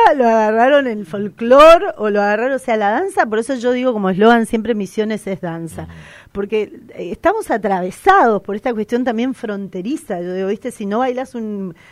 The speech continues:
Speaker 1: no sé, una samba, bailás una samba brasilera, bailás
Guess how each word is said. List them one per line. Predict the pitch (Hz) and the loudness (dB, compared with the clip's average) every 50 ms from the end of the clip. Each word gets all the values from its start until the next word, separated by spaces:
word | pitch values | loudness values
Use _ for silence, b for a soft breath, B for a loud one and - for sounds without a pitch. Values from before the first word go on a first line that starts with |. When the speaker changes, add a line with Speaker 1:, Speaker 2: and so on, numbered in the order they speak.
| b b | b b
Speaker 1:
no | - 196 | -12 -8
sé, | - - 214 190 | -4 -2 -2 -2
una | 180 185 214 220 302 | -2 -4 -6 -6 -8
samba, | - - - 277 262 302 339 349 349 339 349 330 | -6 -2 2 4 4 4 4 2 4 6 6 6
bailás | 277 220 208 208 202 202 208 - - | 6 6 4 2 0 0 -2 -4 -6
una | 202 190 190 185 185 185 175 175 175 | -8 -8 -6 -6 -8 -8 -10 -10 -10
samba | - 196 196 208 190 185 | -10 -10 -8 -8 -8 -8
brasilera, | 180 175 175 175 - 196 180 196 220 254 277 311 311 311 311 285 | -8 -10 -12 -12 -12 -8 -2 2 4 4 4 4 4 4 4 4
bailás | 262 226 202 196 202 202 202 208 - - | 4 2 0 -2 -4 -4 -4 -6 -6 -6